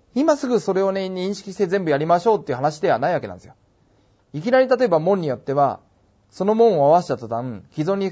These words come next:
サラリーマンとか公務員とかでね、お-、えー、勤務されてる方にとっては、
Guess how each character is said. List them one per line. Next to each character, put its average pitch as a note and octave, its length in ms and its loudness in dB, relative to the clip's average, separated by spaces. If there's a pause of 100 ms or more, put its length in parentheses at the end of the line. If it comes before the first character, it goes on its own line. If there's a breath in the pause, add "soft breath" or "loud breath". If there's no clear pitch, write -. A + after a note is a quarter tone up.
サ E3 140 -4
ラ E3+ 80 4
リ F#3 100 -2
ー F3+ 40 -2
マ D#3+ 80 0
ン - 20 -2
と B2 60 -4
か A2 60 -12
公 D#3+ 140 -2
務 D#3+ 160 0
員 C#3+ 80 -6
と A#2 80 -8
か G#2 80 -4
で G#2 80 -10
ね、 D#3 180 -8 (400 soft breath)
お-、 C3+ 100 -6
え - 20 -6
ー、 C#3 40 -14 (300)
勤 - 0 -
務 D#3+ 280 -4
さ B2+ 80 -4
れ B2 80 -4
て C3 100 -6
る C3 80 -4
方 C3+ 440 0
に A#2 120 -12
と C3+ 100 -2
っ C3+ 40 -4
て - 120 -8
は、 A#2+ 240 0